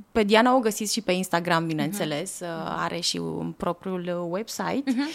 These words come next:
Speaker 1: Uh, este și moderatoarea podcastului Și Eu Pot. Te-am
Speaker 2: Și eu
Speaker 1: ascultat.
Speaker 2: reușesc,
Speaker 1: Și eu
Speaker 2: da.
Speaker 1: reușesc.
Speaker 2: Da.
Speaker 1: Te-am ascultat și acolo.
Speaker 2: Da,
Speaker 1: Felicitări.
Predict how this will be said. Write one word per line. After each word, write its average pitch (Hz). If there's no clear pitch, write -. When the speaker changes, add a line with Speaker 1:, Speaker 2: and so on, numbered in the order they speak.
Speaker 1:
Uh, 208
este 254
și 302
moderatoarea 254
podcastului 202
Și 196
Eu 226
Pot. 175
Te-am 156
Speaker 2:
Și 175
eu 214
Speaker 1:
ascultat. 208
Speaker 2:
reușesc, 220
Speaker 1:
Și -
eu 226
Speaker 2:
da. 185
Speaker 1:
reușesc. 190
Speaker 2:
Da. 190
Speaker 1:
Te-am 170
ascultat 180
și -
acolo. 151
Speaker 2:
Da, 175
Speaker 1:
Felicitări. 180